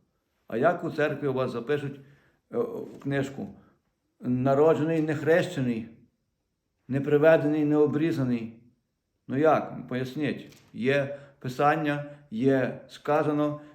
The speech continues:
що Христа на восьмий день привели і обрізали, щоб записати до народу. Христос каже в Матвія двадцять вісім, вісімнадцять, двадцять: «Дана мені всяка влада на небі і на землі, тож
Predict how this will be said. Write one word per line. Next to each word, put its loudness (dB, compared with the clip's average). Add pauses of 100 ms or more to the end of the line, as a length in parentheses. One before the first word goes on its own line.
що -2
Христа 0
на 0
восьмий -2
день -2
привели 0 (260)
і -4
обрізали, -2
щоб -8
записати -4
до -4
народу. 0 (280)
Христос -2
каже -2
в 0
Матвія -2
двадцять -4
вісім, -4
вісімнадцять, -6
двадцять: -4 (1080)
«Дана 0
мені 0
всяка -4
влада 0
на 0
небі 0
і -2
на 0
землі, -2
тож -6